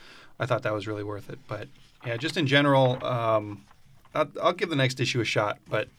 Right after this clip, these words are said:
as soon as you take me out of the story with those Earth references, I,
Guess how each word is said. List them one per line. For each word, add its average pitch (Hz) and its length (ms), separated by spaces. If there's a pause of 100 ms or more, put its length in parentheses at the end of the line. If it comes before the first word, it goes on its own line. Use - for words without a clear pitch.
(580)
as 143 120
soon 220 140
as 196 100
you 151 80
take 139 240
me 131 100
out 117 120
of 110 60
the 104 60
story 110 320
with 98 200
those 101 480 (680)
Earth 117 240
references, 104 500
I, 104 140